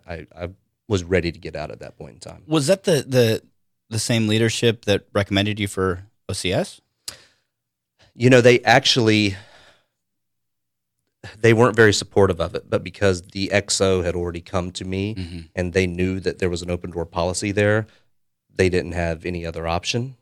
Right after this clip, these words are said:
Speaker 1: Um, but they weren't very supportive, and it just, it just, the, the leadership wasn't that good. It was, honestly, it was, it was depressing because I was very, uh, impressed by every Marine I had met to date, right?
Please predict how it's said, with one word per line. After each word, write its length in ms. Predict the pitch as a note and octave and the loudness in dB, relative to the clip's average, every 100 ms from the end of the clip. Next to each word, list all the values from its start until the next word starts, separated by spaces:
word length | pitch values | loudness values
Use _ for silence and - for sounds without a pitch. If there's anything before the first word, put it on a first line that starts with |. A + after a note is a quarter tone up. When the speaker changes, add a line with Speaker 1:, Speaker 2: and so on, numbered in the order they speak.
| _ | _
Speaker 1:
Um, 420 | F2 E2 D#2+ E2 _ _ _ _ _ _ _ | -10 -10 -12 -20 _ _ _ _ _ _ _
but 80 | F#2+ | 0
they 100 | G2 | 2
weren't 200 | G#2+ F#2+ | 2 4
very 180 | A2 A2 | 4 4
supportive, 600 | - - E2+ E2+ F2 _ _ _ _ _ _ _ | 0 -4 -4 -2 -8 _ _ _ _ _ _ _
and 340 | F#2+ F#2 F2 E2+ | -4 -2 -2 -4
it 100 | B2+ | -2
just, 300 | B2 A#2+ - | 0 0 2
it 100 | B2 | 0
just, 340 | A2+ A2+ - - | 2 -2 -2 -4
the, 120 | A2 | -4
the 160 | A2+ A2+ | 0 2
leadership 440 | B2 G#2 - F#2 | 4 2 -2 -2
wasn't 260 | F2 D#2 D#2 | -2 -4 -12
that 180 | D#2 - | -12 -8
good. 160 | D#2+ | -2
It 120 | A2 | 0
was, 120 | A#2 A2 | 0 0
honestly, 460 | F#2 A#2 G#2+ G#2+ | 2 4 2 2
it 80 | F#2 | 0
was, 260 | F2+ E2+ - | -2 -10 -8
it 60 | F2+ | -4
was 260 | F#2 F#2 F2 _ - | -2 -4 -6 _ -6
depressing 540 | F#2+ - D#3 - F2 | -6 4 2 4 -4
because 500 | F2 F#2 F2 E2 E2+ _ _ _ _ _ _ _ - | -4 0 0 0 -10 _ _ _ _ _ _ _ -2
I 80 | G2+ | 0
was 120 | F#2 | 0
very, 640 | F2 F#2+ A2+ A#2 G2 E2 E2+ _ _ _ _ _ | -2 4 6 6 2 -4 -10 _ _ _ _ _
uh, 340 | F2 D#2+ D#2 E2 - | -4 -4 -4 -10 -8
impressed 540 | G2 - G2+ F2+ - - | -8 -4 0 2 0 -2
by 200 | E2+ - | -4 2
every 280 | G2 G#2 F#2 | 2 4 0
Marine 320 | F2+ F2 E2 | -4 -10 -10
I 60 | D#2+ | -10
had 140 | D#2+ D#2+ | -12 -12
met 180 | - | -14
to 80 | - | -14
date, 220 | D#2+ C#2+ - | -14 -14 -10
right? 280 | E2 E2+ | -6 -6